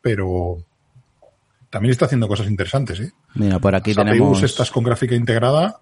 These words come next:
Speaker 1: eh, son, son espectaculares.
Speaker 2: Por aquí
Speaker 1: Y
Speaker 2: tenemos a, a Sonia en el chat. Eh, saludos, Sonia, que nos ve a la distancia.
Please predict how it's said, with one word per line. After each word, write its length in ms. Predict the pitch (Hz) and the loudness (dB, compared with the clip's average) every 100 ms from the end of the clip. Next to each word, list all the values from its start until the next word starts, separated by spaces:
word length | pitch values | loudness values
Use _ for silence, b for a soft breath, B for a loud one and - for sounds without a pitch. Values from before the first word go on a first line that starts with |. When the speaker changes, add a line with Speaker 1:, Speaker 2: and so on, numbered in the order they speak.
| - | -8
Speaker 1:
eh, 220 | 107 98 | -4 -4
son, 760 | 92 - 117 143 135 120 104 92 - _ b b b b b | -4 -4 -2 0 0 0 -2 -6 -12 _ b b b b b
son 180 | - 143 | -2 0
espectaculares. 760 | 151 127 107 101 135 - - - | 2 0 0 -2 -2 -4 -8 -2
Speaker 2:
Por 140 | 101 101 | 0 2
aquí 140 | 107 | 0
Speaker 1:
Y 40 | 107 | 0
Speaker 2:
tenemos 440 | 104 104 104 110 | 0 2 0 2
a, 120 | 98 | 0
a 200 | - 92 | 2 -2
Sonia 300 | - 110 110 | 0 2 2
en 80 | 101 | 2
el 100 | 95 | 0
chat. 300 | - 135 139 _ _ - | 2 0 0 _ _ -12
Eh, 760 | 90 87 85 85 82 80 82 82 | -4 -2 0 0 0 0 -2 -2
saludos, 360 | - 90 95 92 | -2 0 0 0
Sonia, 420 | 107 117 131 135 | 2 4 2 0
que 60 | - | -6
nos 320 | 87 - - | -8 -10 -6
ve 140 | 95 98 | 0 2
a 80 | 98 | 2
la 80 | 92 | 0
distancia. 640 | 92 - 113 117 123 | -2 0 0 2 -2